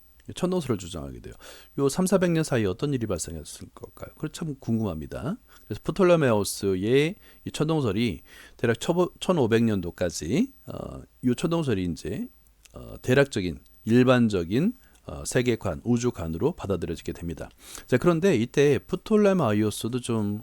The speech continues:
고민스러운 점이 있었어요. 뭐냐면 백삼십이 년부터 백삼십삼 년, 대략 일 년 사이에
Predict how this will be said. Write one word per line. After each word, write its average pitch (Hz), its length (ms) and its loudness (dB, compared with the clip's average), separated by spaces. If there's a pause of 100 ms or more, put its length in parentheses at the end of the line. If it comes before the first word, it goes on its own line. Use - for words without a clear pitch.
고민스러운 127 640 0
점이 87 160 -4
있었어요. - 380 -8
뭐냐면 98 580 -2 (680)
백삼십이 156 640 2
년부터 127 560 0
백삼십삼 113 800 -6
년, 95 140 -2
대략 104 180 -2
일 98 160 0
년 127 160 4
사이에 107 560 -2